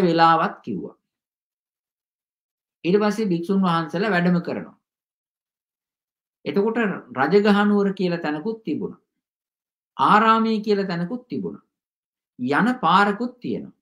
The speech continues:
එතකොට භික්ෂුන් වහන්සේලාගේ තියෙනවා, එයා අහවල් ස්වාමීන් වහන්සේගේ නම මේක, මේ නම කියලා ඔහොම තියෙනවා. ඒ, එතකොට ඒ දාන දායකයාටත් තිබෙනවා නම. දැන්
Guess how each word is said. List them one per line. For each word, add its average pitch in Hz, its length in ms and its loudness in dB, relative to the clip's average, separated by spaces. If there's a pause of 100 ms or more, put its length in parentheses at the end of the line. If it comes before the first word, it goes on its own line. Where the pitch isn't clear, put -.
(720)
එතකොට 202 360 0
භික්ෂුන් 196 400 -2
වහන්සේලාගේ 175 1120 -2
තියෙනවා, 202 720 -4
එයා 139 240 -6
අහවල් 160 320 -2
ස්වාමීන් 147 400 -4
වහන්සේගේ 135 440 -6
නම 123 300 -2
මේක, 135 320 -8 (560)
මේ 151 220 0
නම 135 300 -2
කියලා 208 280 0
ඔහොම 185 120 0
තියෙනවා. 120 320 -2
ඒ, 160 160 0 (260)
එතකොට 156 360 -4
ඒ 127 480 0
දාන 135 320 0 (120)
දායකයාටත් 208 720 0
තිබෙනවා 139 480 -4 (160)
නම. 156 260 -2 (1500)
දැන් 233 200 4